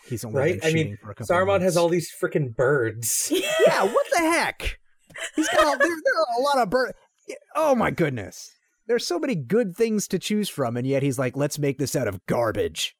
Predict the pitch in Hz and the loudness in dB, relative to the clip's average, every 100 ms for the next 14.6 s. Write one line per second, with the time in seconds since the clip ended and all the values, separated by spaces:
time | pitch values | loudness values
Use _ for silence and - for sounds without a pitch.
0 | _ _ - - _ _ - 392 - 440 | _ _ -20 -20 _ _ -6 -6 -4 -12
1 | _ 508 _ - _ - - - - 202 | _ -14 _ -20 _ -20 -20 -20 -2 0
2 | 170 165 147 - 131 139 135 - 110 107 | 2 2 0 0 0 2 2 0 -4 0
3 | 135 - _ _ _ _ - 233 240 196 | -2 -4 _ _ _ _ -6 2 4 6
4 | 415 277 185 196 214 196 180 165 151 143 | 4 2 0 0 2 4 4 4 4 2
5 | 127 440 427 277 277 381 440 - 392 277 | 2 2 2 2 0 -2 -4 -4 0 2
6 | 233 226 233 175 185 247 339 240 - 247 | 2 -2 -4 -6 -2 -2 -2 -4 -8 -2
7 | 330 - - 123 - 453 - - - _ | -2 -2 -6 -8 -6 -8 -4 -6 -8 _
8 | _ 285 392 381 339 269 240 214 208 _ | _ -8 -4 -2 -4 -4 -4 -4 -6 _
9 | _ _ _ _ _ - 226 190 - - | _ _ _ _ _ -10 -10 -10 -16 -20
10 | - 208 302 247 247 190 113 208 _ _ | -14 -6 -6 -4 -6 -6 -10 -18 _ _
11 | _ 208 208 165 208 240 196 160 131 - | _ -8 -6 -4 -4 -4 -6 -8 -10 -6
12 | 240 175 180 - 123 - - - 640 494 | -6 -6 -8 -6 -6 -2 -2 -2 -6 -16
13 | 453 _ _ _ _ 381 392 - 370 202 | -20 _ _ _ _ -10 -10 -20 -14 -8
14 | 175 - 123 107 - | -8 -6 -8 -8 -12